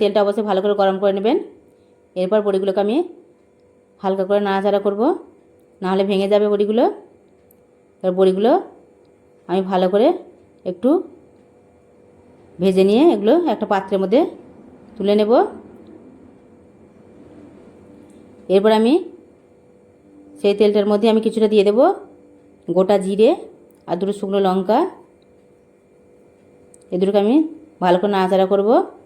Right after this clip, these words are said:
জিরেগুলো দেওয়ার সময় আপনারা খুব বেশি জোর দেবেন না। এরপর আমি দিয়ে দেব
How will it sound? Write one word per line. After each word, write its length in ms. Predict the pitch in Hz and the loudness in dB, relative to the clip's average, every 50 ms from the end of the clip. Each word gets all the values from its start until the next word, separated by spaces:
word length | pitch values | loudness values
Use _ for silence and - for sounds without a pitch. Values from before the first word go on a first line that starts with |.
| - - _ _ - _ _ _ _ _ _ _ _ _ _ _ - _ _ _ _ _ _ _ _ _ _ - _ _ - _ _ _ _ _ _ _ _ _ - - - - - - _ _ _ - - - - - - - - - - - - - - - - - - 98 - - - - - - - - - - - - - - - - - - 170 | -20 -20 _ _ -20 _ _ _ _ _ _ _ _ _ _ _ -20 _ _ _ _ _ _ _ _ _ _ -20 _ _ -20 _ _ _ _ _ _ _ _ _ -20 -20 -20 -20 -20 -20 _ _ _ -20 -20 -20 -20 -20 -20 -20 -20 -20 -20 -20 -20 -20 -20 -20 -20 -20 -20 -20 -20 -20 -20 -20 -20 -20 -20 -20 -20 -20 -20 -20 -20 -20 -20 -16 -12 -8 -4
জিরেগুলো 300 | 185 202 208 196 214 214 208 190 | 0 2 2 2 2 2 2 2
দেওয়ার 160 | 202 202 202 | 2 2 0
সময় 160 | 202 226 214 202 | 0 -2 -2 0
আপনারা 200 | 208 214 214 220 220 | 0 -2 -2 -2 -2
খুব 100 | - 220 190 208 | -4 -2 -2 -2
বেশি 220 | 208 202 226 269 349 381 - - - - - _ _ _ _ _ _ _ _ _ _ _ - - - - | -2 0 -2 -2 -2 -4 -6 -12 -20 -20 -20 _ _ _ _ _ _ _ _ _ _ _ -20 -16 -10 -4
জোর 200 | 175 196 196 190 190 196 | 2 2 2 4 4 2
দেবেন 180 | 196 208 214 226 233 | 2 2 2 2 2
না। 60 | 269 311 320 320 - - - | 2 2 0 -2 -6 -4 -2
এরপর 180 | 175 190 - 214 214 | -2 0 2 2 2
আমি 100 | 208 214 196 | 2 0 2
দিয়ে 100 | 214 208 196 | 2 2 4
দেব 120 | 208 208 | 4 4